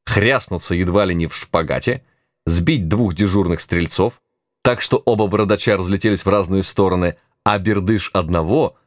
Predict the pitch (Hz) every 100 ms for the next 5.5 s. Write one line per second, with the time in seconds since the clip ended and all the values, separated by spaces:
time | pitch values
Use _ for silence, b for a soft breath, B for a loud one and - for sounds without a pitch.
0 | _ 78 120 170 139 127 98 90 123 107
1 | _ _ 98 95 113 120 98 131 131 -
2 | 110 78 87 - 85 73 71 73 69 64
3 | - - _ _ _ _ _ _ _ _
4 | _ _ _ - 76 95 131 - 69 87
5 | 78 65 69 67 69